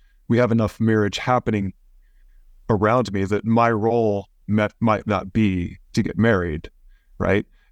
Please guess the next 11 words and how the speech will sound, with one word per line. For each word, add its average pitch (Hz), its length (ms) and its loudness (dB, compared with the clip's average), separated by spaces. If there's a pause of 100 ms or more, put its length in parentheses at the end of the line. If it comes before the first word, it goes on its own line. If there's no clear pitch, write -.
(100)
It, 107 260 2
whereas 113 840 0 (640)
in, 107 220 2
um, 95 340 0 (240)
you 165 120 0
know, 110 120 2
in 117 80 0
a 117 40 2
lot 107 120 2
of 104 80 -2
the, 104 200 -2